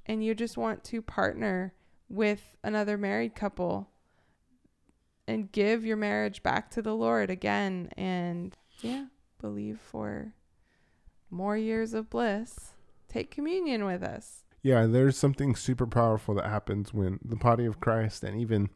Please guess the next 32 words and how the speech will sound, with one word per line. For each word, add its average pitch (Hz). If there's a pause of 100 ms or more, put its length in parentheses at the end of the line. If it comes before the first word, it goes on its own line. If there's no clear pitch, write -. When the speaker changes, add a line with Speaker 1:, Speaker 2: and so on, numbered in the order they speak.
(300)
Speaker 2:
a 110
family 113
together, 110 (1160)
I 131
mean, 113
even 113
if 104
you 98
look 98
at 95
Shabbat 101 (200)
or 107
you 104
look 104
at 104 (720)
all 110
of 127
this, 107 (240)
you 120
know, 113 (140)
just -
coming 131
together 123
to 110
a, - (220)
at 117
a 110
table. 110 (520)
Speaker 1:
Yeah. 180 (1160)
Speaker 2:
Where 107
we're 107
all 113